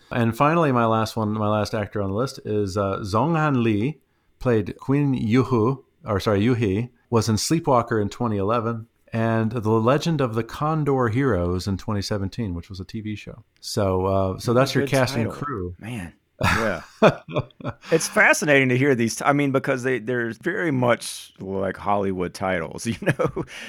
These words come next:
Speaker 2: It's,
Speaker 1: Right.
Speaker 2: it's like, but it's like some bizarro world.
Speaker 1: Exactly.
Speaker 2: Yeah.
Speaker 1: And that was so interesting, like, like, looking through these, it's like, these are movies that have, have touched so many millions of people.
Speaker 2: Oh, yeah.
Speaker 1: And I've never heard of a single one of them.
Speaker 2: Nope.
Speaker 1: It's just, you know, it just gives you that whole sense. It's like,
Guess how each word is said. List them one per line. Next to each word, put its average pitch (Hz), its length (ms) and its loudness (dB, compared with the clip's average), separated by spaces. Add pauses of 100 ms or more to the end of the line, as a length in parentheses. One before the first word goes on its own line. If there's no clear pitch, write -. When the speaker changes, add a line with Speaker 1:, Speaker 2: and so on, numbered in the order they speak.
(140)
Speaker 2:
It's, 107 300 -4
Speaker 1:
Right. 135 300 6
Speaker 2:
it's 101 140 2
like, 117 160 -2
but 117 160 0
it's - 320 -4
like 110 160 0
some 117 260 -4
bizarro 95 600 2
world. 76 360 -8 (100)
Speaker 1:
Exactly. 127 680 0
Speaker 2:
Yeah. 107 120 -2
Speaker 1:
And 120 100 0
that 143 80 4
was 143 120 2
so 135 160 2
interesting, 131 380 0
like, 107 220 0
like, 104 200 0
looking 117 260 0
through 120 200 0
these, 107 220 0
it's 107 160 -6
like, 104 260 -2 (140)
these 131 280 2
are 139 100 2
movies 123 360 2
that 117 140 0
have, 104 220 -2
have 110 440 -6
touched 139 380 -2 (160)
so - 300 -2
many 135 200 2
millions 123 340 0
of 117 80 -4
people. 117 540 -2
Speaker 2:
Oh, 76 100 -8
yeah. 67 260 -8 (100)
Speaker 1:
And 110 100 -4
I've 107 160 -2
never 113 220 0
heard 107 180 -2
of 92 60 -6
a 95 40 -8
single 104 280 -4
one 104 180 -2
of 98 60 -2
them. 98 100 -4
Speaker 2:
Nope. 98 120 0
Speaker 1:
It's 90 80 -2
just, 117 200 -2
you 135 160 -2
know, 120 100 -4
it 117 120 -14
just 131 160 -4
gives 113 200 0
you 117 100 2
that 113 180 2
whole 104 140 -2
sense. 107 280 -2
It's 104 160 -6
like, 101 240 -4